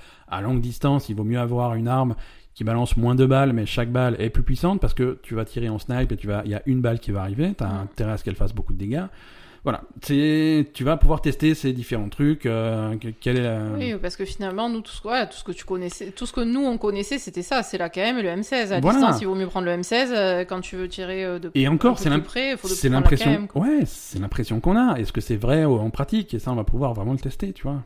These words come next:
Speaker 1: Parce qu'il y a beaucoup
Speaker 2: Mm.
Speaker 1: de choses, c'est de la perception, tu vois. Il suffit que t'aies deux bonnes parties d'affilée avec l'A K M pour que ça devienne, euh, la meilleure arme du monde, tu vois.
Speaker 2: C'est ça.
Speaker 1: Euh, alors qu'en pratique, euh, voilà,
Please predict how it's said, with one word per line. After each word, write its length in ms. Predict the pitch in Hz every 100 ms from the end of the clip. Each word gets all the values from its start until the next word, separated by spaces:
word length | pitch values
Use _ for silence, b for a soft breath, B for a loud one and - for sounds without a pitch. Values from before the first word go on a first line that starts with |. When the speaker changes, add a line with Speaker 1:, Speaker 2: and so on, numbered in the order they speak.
| -
Speaker 1:
Parce 120 | -
qu'il 80 | -
y 20 |
a 60 | 104
beaucoup 180 | 120 -
Speaker 2:
Mm. 60 |
Speaker 1:
de 40 | -
choses, 180 | - 147
c'est 40 | 139
de 40 |
la 80 | 117
perception, 560 | - - 143 - 190 170
tu 140 | -
vois. 120 | 127
Il 80 | 135
suffit 220 | 110 120 131
que 60 |
t'aies 100 | 117
deux 140 | 117 131
bonnes 160 | 127
parties 260 | 127 - 123
d'affilée 380 | 110 123 120 131
avec 240 | 120 113
l'A 80 | 110
K 80 | 123
M 240 | 147 165
pour 100 | -
que 80 | 110
ça 100 | 113
devienne, 320 | 110 127 123
euh, 140 | 113
la 80 | 107
meilleure 220 | 113 113
arme 100 | 107
du 100 | 123
monde, 220 | 175 196 143
tu 80 |
vois. 160 | 139 170 B
Speaker 2:
C'est 100 | -
ça. 240 | 180 165 170 b b b -
Speaker 1:
Euh, 840 | 104 101 104 101 98 95 95 82
alors 200 | - -
qu'en 220 | 101 92
pratique, 440 | - 95 156 156 101
euh, 220 | 92 85 -
voilà, 180 | -